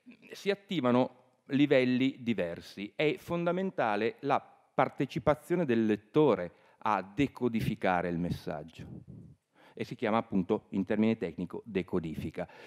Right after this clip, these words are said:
Cioè voi dovete, eh, leggere il testo e trarre delle deduzioni logiche da quello che vi viene detto.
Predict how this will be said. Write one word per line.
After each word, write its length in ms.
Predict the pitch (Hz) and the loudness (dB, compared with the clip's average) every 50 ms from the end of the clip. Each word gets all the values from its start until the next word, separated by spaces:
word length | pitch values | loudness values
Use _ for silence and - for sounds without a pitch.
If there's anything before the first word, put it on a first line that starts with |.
| - - - _ | -20 -20 -16 _
Cioè 180 | - 139 127 127 | 4 6 6 8
voi 140 | 151 160 | 8 8
dovete, 680 | 147 165 160 151 165 156 - - 101 90 - - - _ _ _ _ _ _ _ _ | 8 8 6 8 6 6 4 4 0 0 0 -4 -12 _ _ _ _ _ _ _ _
eh, 340 | - 120 120 117 113 110 - - | -2 2 2 2 2 0 -2 -4
leggere 840 | 120 117 131 147 143 127 110 95 104 98 95 113 120 - - - - - _ _ _ _ _ _ _ _ _ _ _ _ _ _ _ | 0 4 4 4 4 2 0 2 2 4 4 2 0 -2 -4 -10 -14 -16 _ _ _ _ _ _ _ _ _ _ _ _ _ _ _
il 180 | - 101 92 - | -18 -18 -12 -8
testo 520 | - 92 82 - - - - 107 113 - _ - - - - _ | -6 -6 -6 -6 -10 -12 -10 -10 -10 -10 _ -18 -20 -20 -10 _
e 560 | - 180 175 135 98 - - - _ _ _ _ | 4 6 6 6 6 2 -4 -20 _ _ _ _
trarre 760 | - 175 165 139 104 85 85 82 78 80 85 90 87 - _ _ | 4 6 6 6 6 4 2 0 -2 -4 -4 -6 -6 -8 _ _
delle 540 | - 101 117 131 135 123 107 92 - - _ _ _ _ - | -6 0 2 4 4 2 0 -2 -6 -14 _ _ _ _ -20
deduzioni 960 | 117 101 123 151 143 165 185 - - - - 185 165 139 113 98 90 82 76 - _ _ _ | -6 0 2 2 2 2 -2 -6 -6 0 6 8 8 8 8 6 4 0 -4 -10 _ _ _
logiche 680 | - 101 98 95 78 76 78 76 - 82 - - - 78 | -4 0 0 0 0 0 -4 -8 -10 -12 -12 -10 -8 -4
da 140 | 80 165 147 | -2 -4 -2
quello 320 | - - 95 92 90 87 | 0 0 2 2 2 0
che 100 | - - | -2 -2
vi 100 | 90 85 | -4 -4
viene 240 | 80 87 85 85 80 | -2 -2 -2 -2 -4
detto. 380 | 76 73 69 - _ - - | -6 -8 -10 -12 _ -20 -20